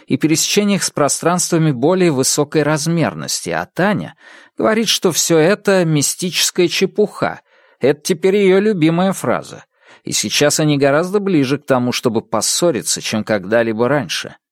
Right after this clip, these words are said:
Вчера вечером нам даже было слышно, как они кричат друг на друга.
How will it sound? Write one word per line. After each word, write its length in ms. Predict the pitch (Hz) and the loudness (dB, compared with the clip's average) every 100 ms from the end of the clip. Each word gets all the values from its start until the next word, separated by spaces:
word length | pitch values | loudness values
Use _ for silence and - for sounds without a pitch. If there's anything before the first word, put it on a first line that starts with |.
| _ _ _ | _ _ _
Вчера 400 | - - 175 123 | -8 0 2 2
вечером 480 | 113 117 117 151 151 | 2 0 0 0 2
нам 160 | 139 120 | 2 2
даже 240 | 131 135 | 2 0
было 240 | 151 165 165 | 0 0 0
слышно, 500 | - 123 110 127 113 | 0 0 0 -2 -4
как 220 | 107 110 | -2 -2
они 180 | 110 131 | -2 -2
кричат 640 | 143 180 - - 67 - | 0 -2 -2 -4 -4 -4
друг 260 | 95 120 | -6 -2
на 160 | 135 117 | -2 -2
друга. 460 | 90 62 62 60 | -4 -8 -10 -12